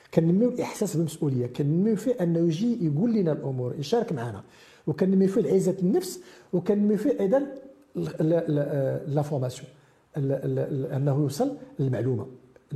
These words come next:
ابتداء من اثناش سنه، اثناش سنه، اثناش ل ثلاثة عشر عام، تنجلسوا: "شوف اولدي، ها الاطار ديال العائلي ديالنا، هاي المرجعيه العائليه ديالنا، ما بغيتش تكمي"،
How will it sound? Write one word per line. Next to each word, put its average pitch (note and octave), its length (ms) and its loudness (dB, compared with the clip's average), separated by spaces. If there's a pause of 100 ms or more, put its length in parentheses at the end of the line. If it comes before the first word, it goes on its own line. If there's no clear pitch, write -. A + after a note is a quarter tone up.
(680)
ابتداء D#3 360 -2
من G3+ 80 2
اثناش D#3 340 -4
سنه، C3 220 -10 (760)
اثناش G3+ 200 -2
سنه، F3+ 280 0
اثناش E3+ 360 -4
ل D#3 40 -10
ثلاثة - 80 -6
عشر C#3+ 160 -6 (160)
عام، A3+ 80 -2
تنجلسوا: D3 420 -4 (320)
"شوف - 240 -2
اولدي، C#3 220 2
ها D#3+ 80 2
الاطار F#3+ 480 0
ديال D#3+ 320 0 (440)
العائلي C#3 340 -4
ديالنا، C3+ 380 0 (240)
هاي D#3 120 2
المرجعيه C#3 440 2
العائليه A#2+ 360 -4
ديالنا، A#2 240 -8 (760)
ما C3+ 60 -4
بغيتش D3 260 -4
تكمي"، G#3+ 240 -2